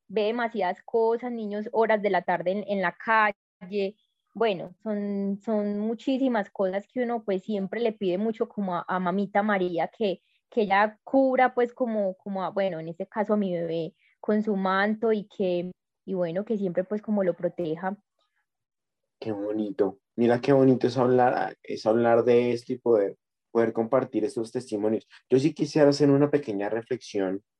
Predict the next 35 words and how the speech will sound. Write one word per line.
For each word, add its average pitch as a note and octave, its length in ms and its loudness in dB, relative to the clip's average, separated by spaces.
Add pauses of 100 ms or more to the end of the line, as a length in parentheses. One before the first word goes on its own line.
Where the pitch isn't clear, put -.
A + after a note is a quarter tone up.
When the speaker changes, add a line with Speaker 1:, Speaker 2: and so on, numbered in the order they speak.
(420)
Speaker 2:
con A2 180 -2
esto G#2 260 -4
que - 80 -4
hemos B2+ 220 0
hablado G#2 420 2
y A#2 120 -2
es A#2 160 -4
que, C3 280 -2 (1040)
eh, G#2 680 -6 (120)
hombre, B2+ 400 2
ser A#2 260 0
mamá A#2+ 400 2
va A#2 140 2
mucho A#2+ 340 -6
más A2+ 280 -4
allá A2+ 280 -2
de G#2+ 140 -2
una A2 160 -4
palabra, G2 520 -4
yo F#2+ 120 -16
siempre G#2+ 440 -8
lo G#2+ 100 0
he G#2+ 100 2
dicho. - 300 -16 (640)
Yo A#2+ 220 2
creo C3 200 6
que, C3+ 360 2 (600)
eh, G#2+ 720 -2 (440)
así A#2 260 -6
como, C#3+ 480 4
como B2+ 300 0
se B2+ 200 -2
instituyó A#2+ 680 0
la D3 100 6
Eucaristía B2 1000 0